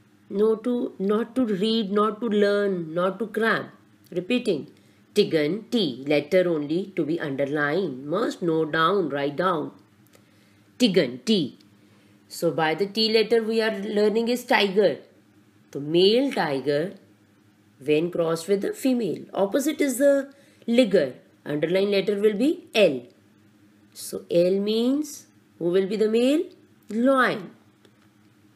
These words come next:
So the two main objections to this definition given by the Ernest Mayr, is it okay, carries the two mark, a three mark,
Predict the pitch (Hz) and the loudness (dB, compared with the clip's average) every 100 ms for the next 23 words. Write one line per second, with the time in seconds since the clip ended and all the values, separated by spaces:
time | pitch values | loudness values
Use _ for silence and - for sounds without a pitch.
0 | _ _ _ _ - _ - - 165 170 | _ _ _ _ -20 _ -10 -2 0 0
1 | - 262 302 381 349 226 208 208 240 175 | 2 4 6 6 4 4 4 4 0 -2
2 | 160 165 160 - - 185 185 208 - 202 | 0 2 0 0 -2 2 2 0 -4 -2
3 | 180 202 285 - - - - _ _ _ | 0 0 -2 -2 -6 -10 -16 _ _ _
4 | _ _ _ _ _ _ _ _ _ _ | _ _ _ _ _ _ _ _ _ _
5 | - 143 202 196 170 147 135 - 151 151 | -6 4 4 4 -2 -2 -2 -2 0 0
6 | 190 247 - 175 170 160 185 202 214 156 | -2 -8 -4 2 2 4 0 2 -2 -2
7 | 135 135 151 151 180 185 190 190 196 196 | 0 0 0 2 2 4 4 2 0 -4
8 | - _ _ _ _ _ - 165 156 147 | -16 _ _ _ _ _ -4 0 0 0
9 | 165 175 180 - 180 151 139 131 131 143 | 2 2 0 -4 -4 0 2 2 0 -2
10 | - 143 123 143 143 165 156 160 175 180 | -4 -6 -2 -4 0 0 0 -2 -2 -2
11 | 170 135 131 143 147 160 156 147 143 139 | -2 -2 0 -2 -2 -4 -6 -4 -4 -4
12 | 139 135 135 147 151 165 170 - 143 - | -6 -4 -2 -2 -2 -4 -6 -10 -16 -16
13 | - 139 143 151 160 165 170 170 - | -10 -6 -4 -2 -2 -2 -2 -6 -10